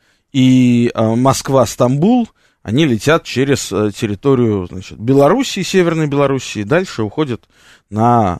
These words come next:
э, Польшу и, соответственно, через Центральную Европу.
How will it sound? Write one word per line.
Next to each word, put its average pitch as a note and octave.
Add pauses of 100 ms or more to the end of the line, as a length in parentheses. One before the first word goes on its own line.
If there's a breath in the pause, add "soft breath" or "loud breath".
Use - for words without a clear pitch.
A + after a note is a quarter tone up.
(120)
э, F2
Польшу A#2+
и, F2+
соответственно, F#2+
через -
Центральную G#2+
Европу. -